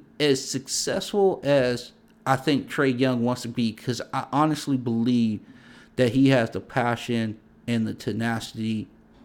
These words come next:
to be great. He wants to be special. I get it.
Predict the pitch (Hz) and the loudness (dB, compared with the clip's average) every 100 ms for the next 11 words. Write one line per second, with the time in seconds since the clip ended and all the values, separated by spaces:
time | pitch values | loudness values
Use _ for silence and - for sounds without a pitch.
0 | - - 110 113 101 - 110 107 - _ | -6 -2 0 -2 -6 -6 -6 -6 -10 _
1 | - 156 156 147 127 120 110 - - 107 | -2 2 2 0 -4 -4 -4 -6 -4 -4
2 | - 107 107 - - - - - - - | -4 -4 -4 -6 -16 -20 -20 -20 -20 -20
3 | - - - 117 107 123 107 101 | -20 -18 -8 -6 0 2 2 -4